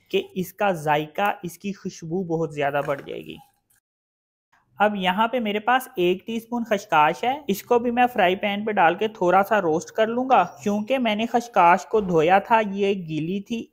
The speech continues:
इस वजह से मैंने इसको बाकी मसालों के साथ रोस्ट नहीं किया। खसकाश को भी मैंने एक मिनट तक रोस्ट कर लिया है। अब जो रोस्ट किए हुए मसाले हैं हमने इनको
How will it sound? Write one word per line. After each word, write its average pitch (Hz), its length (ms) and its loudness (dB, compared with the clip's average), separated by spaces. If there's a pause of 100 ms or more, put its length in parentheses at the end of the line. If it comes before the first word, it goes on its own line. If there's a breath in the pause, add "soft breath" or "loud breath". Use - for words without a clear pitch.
इस 233 200 -4
वजह 185 300 2
से 202 160 -6
मैंने 185 280 -8
इसको 254 360 -10
बाकी 175 440 2
मसालों 180 440 0
के 180 120 -6
साथ 156 300 0
रोस्ट 139 360 -8
नहीं 151 280 -12
किया। 123 280 -12 (140)
खसकाश 185 560 4
को 226 140 -2
भी 240 120 0
मैंने 226 280 -4 (120)
एक 185 240 2
मिनट 208 320 -6
तक 202 160 -10
रोस्ट 170 340 -4
कर 165 140 -2
लिया 160 280 -2
है। 165 200 -6 (180)
अब 185 180 4
जो 247 160 4
रोस्ट 196 380 0
किए 240 160 2
हुए 240 220 2
मसाले 185 440 2
हैं 226 260 -2
हमने 190 420 -6 (100)
इनको 175 340 -6